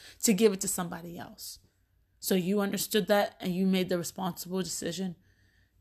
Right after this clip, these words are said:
to let this child live a life with another person, with another mommy.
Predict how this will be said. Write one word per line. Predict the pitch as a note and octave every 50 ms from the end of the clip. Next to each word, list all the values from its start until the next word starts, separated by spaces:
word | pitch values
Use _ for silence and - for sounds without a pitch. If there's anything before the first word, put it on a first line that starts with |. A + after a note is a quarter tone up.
| -
to | - A3+ G#3 G3
let | F#3+ F#3+ F#3+ F#3+ - - -
this | F#3+ F#3 -
child | - - G3 F3 F3+ - -
live | F#3 F#3+ F3+ F#3
a |
life | F3 F3 F3 F3+ F#3 F#3 -
with | F#3+ F3+
another | F3 E3+ E3+ F3 E3+ E3 F3 E3+
person, | D#3+ - F3+ E3+ - - F3+ E3+ E3+
with | E3+ E3+
another | F#3 F#3 F3+ F3+ F#3 F#3 F3 E3+ E3
mommy. | D#3+ D#3 D3 D3 - D2 B1+ - -